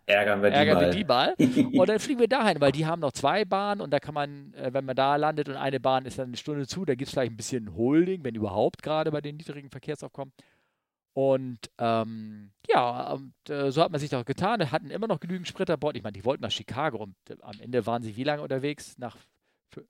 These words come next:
Speaker 1: Sechs
Speaker 2: sechs
Speaker 1: Stunden.
Speaker 2: Stunden und nach Chicago fliegst du
Speaker 1: Mhm.
Speaker 2: neun Stunden. Also von der Seite her war
Speaker 1: Ja.
Speaker 2: das, war das alles prima. Also die hatten da sprittechnisch, glaub ich, kein, kein Wabonspiel gemacht. Und das
Speaker 1: Mhm.
Speaker 2: erklärt diesen, diesen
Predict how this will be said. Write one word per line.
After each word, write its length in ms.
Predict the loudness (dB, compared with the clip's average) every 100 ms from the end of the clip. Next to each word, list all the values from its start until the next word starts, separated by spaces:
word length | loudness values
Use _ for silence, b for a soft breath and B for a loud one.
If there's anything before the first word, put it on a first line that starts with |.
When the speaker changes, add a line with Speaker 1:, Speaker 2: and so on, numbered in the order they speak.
| 0
Speaker 1:
Sechs 200 | 2 4
Speaker 2:
sechs 160 | 4 6
Speaker 1:
Stunden. 280 | 6 4
Speaker 2:
Stunden 140 | 0 -10
und 140 | -8
nach 100 | -6
Chicago 400 | -6 -2 0 0
fliegst 300 | -4 -8 -4
du 220 | -2 0 0
Speaker 1:
Mhm. 180 | -2 -6 b b _
Speaker 2:
neun 300 | 0 2 2
Stunden. 400 | -2 -4 -6 -10
Also 280 | -4 -4 -4
von 160 | -2
der 140 | 0 2
Seite 240 | 2 0
her 380 | 0 0 0 -2
war 140 | -6 2
Speaker 1:
Ja. 100 | 2
Speaker 2:
das, 280 | 2 -4 -10
war 140 | -10
das 320 | -10 -14 -16
alles 260 | -16 -16 -16
prima. 300 | -14 -12 -10
Also 180 | -12 -14
die 100 | -16
hatten 200 | -14 -10
da 260 | -8 -8 b b b
sprittechnisch, 720 | -12 -2 0 0 -2 -2 -6 0
glaub 220 | 2 2
ich, 140 | -2
kein, 560 | -6 -4 -4 -6 -14 -20 _ _ _ _ _ -6
kein 240 | -4 -2
Wabonspiel 480 | -4 -6 -8 -14 -18
gemacht. 320 | -20 -20 _ _ _ _ _ _ _ _ _ _ _ -2
Und 100 | 2
das 140 | 4
Speaker 1:
Mhm. 60 | 4
Speaker 2:
erklärt 280 | 2 0 -2
diesen, 440 | -8 -12 -16 -20
diesen 480 | -14 -14 -14 -16 -20